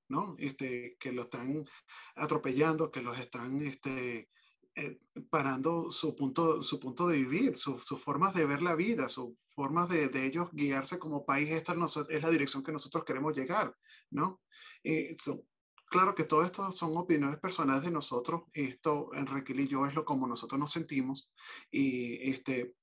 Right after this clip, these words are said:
no somos completamente dueños de la verdad, pero sí sabemos nuestro punto de vista como venezolanos, cómo nosotros podemos percibir lo que ya está pasando. Ya Venezuela ha caído en otra situación, ya, ya, ya han pasado, nosotros tenemos otro,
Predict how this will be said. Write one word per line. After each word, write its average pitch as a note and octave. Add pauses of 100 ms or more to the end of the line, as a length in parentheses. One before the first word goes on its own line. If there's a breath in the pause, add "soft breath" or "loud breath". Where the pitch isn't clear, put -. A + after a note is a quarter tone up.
(280)
no C#3
somos D3
completamente C#3+
dueños C#3
de C3+
la C#3+
verdad, C3
pero C3+
sí E3
sabemos C#3+
nuestro C3
punto C3+
de C3+
vista C3+
como B2+
venezolanos, C3+ (100)
cómo D3+ (220 loud breath)
nosotros C#3
podemos C3
percibir C#3+
lo C3+
que A2+
ya A2+
está A#2
pasando. - (280 loud breath)
Ya C#3
Venezuela C3+ (320 loud breath)
ha C#3
caído C3+
en B2+
otra B2+
situación, E3+
ya, A#2 (100)
ya, B2+ (100)
ya B2
han A#2+
pasado, C3
nosotros -
tenemos C3+
otro, C3+